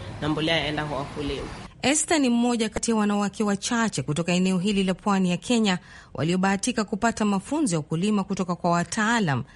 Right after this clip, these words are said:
Speaker 2: na sasa amekuwa akitoa mafunzo kwa wakulima wadogo wadogo. Kutokana na janga la korona, wakulima wa kawaida, hasa wafugaji, waliathirika pakubwa kutokana na gharama ya juu ya kununua chakula kwa mifugo wao.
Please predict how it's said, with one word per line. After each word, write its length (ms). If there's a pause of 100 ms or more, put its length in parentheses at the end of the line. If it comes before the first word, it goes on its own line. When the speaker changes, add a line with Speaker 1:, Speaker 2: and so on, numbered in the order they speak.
(240)
Speaker 2:
na 140
sasa 460
amekuwa 360
akitoa 400
mafunzo 520
kwa 120
wakulima 500
wadogo 340
wadogo. 560 (680)
Kutokana 440
na 140
janga 300
la 100
korona, 600 (280)
wakulima 500
wa 80
kawaida, 540
hasa 380
wafugaji, 800 (320)
waliathirika 640
pakubwa 680 (400)
kutokana 400
na 140
gharama 480
ya 140
juu 300
ya 120
kununua 400
chakula 500
kwa 120
mifugo 380
wao. 400